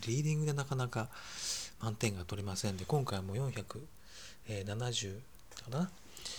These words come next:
えー、いつも、えー、二十、四百七十五か、だったので、えー、いつも二十点ぐらい足りません。え、ちょっと、こう、教える立場としては、ちょっと情けないんですけど、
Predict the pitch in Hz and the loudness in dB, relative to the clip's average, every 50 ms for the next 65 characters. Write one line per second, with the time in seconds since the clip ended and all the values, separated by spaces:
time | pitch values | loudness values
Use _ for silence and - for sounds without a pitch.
0 | - - - - - - 107 107 104 101 101 101 107 131 127 - - 107 95 90 | -8 -10 -12 -8 -2 0 2 2 2 2 2 2 0 0 0 0 0 0 0 -2
1 | 101 - - - - - - - - - - - - 101 95 95 95 95 95 95 | -2 -6 -10 -14 -16 -16 -16 -16 -16 -16 -16 -10 -6 -4 -2 0 0 0 0 -2
2 | 92 92 92 92 92 92 101 98 104 101 92 - - 131 143 135 117 113 110 139 | -2 -4 -4 -4 -2 -2 -2 0 0 -2 -4 -2 2 2 4 4 4 4 2 2
3 | 143 127 120 110 120 117 - - - - - - - - - - - - - - | 2 2 2 2 2 2 2 0 -2 -6 -12 -16 -16 -14 -14 -12 -12 -12 -12 -12
4 | - - - 110 107 - - 98 101 92 98 101 92 104 - - - - - - | -14 -8 -8 -8 -6 -6 -6 -4 -4 -4 -4 -4 -4 -6 -8 -10 -14 -14 -10 -6
5 | 104 104 98 98 98 95 104 127 - - 123 101 98 98 101 110 101 - - 110 | -4 -4 -4 -2 -4 -2 -2 -2 -2 -2 -2 0 0 0 0 0 0 0 0 0
6 | 110 107 101 92 95 104 - - - 110 104 101 101 101 - - 104 104 113 - | 0 0 -2 -4 -6 -6 -8 -6 -4 -4 -2 -2 -2 -4 -4 -4 -4 -6 -6 -10
7 | - - - - - - - - - - - - - - - - - - 101 101 | -12 -12 -14 -12 -12 -12 -10 -10 -6 -4 -6 -6 -6 -10 -12 -10 -6 -6 -6 -6
8 | - - - - - - 104 101 120 - - - - - - - - - - - | -6 -8 -8 -8 -8 -8 -8 -10 -10 -12 -12 -14 -12 -12 -12 -10 -10 -8 -8 -8
9 | - 131 - - - 127 120 - - - 123 123 120 120 - - - 127 - - | -8 -6 -8 -6 -6 -2 2 2 4 4 4 4 4 2 2 -2 -2 -2 -2 -2
10 | - 110 - 95 - - - - - - - - - - - - - - - - | -2 -4 -2 -4 -4 -4 -4 -6 -6 -6 -8 -10 -10 -10 -12 -12 -10 -10 -6 -4
11 | 107 101 95 - 113 104 110 107 110 107 101 95 95 - - - - 131 | -2 -2 0 0 0 0 2 2 2 2 2 2 -2 -4 -6 -4 -6 -8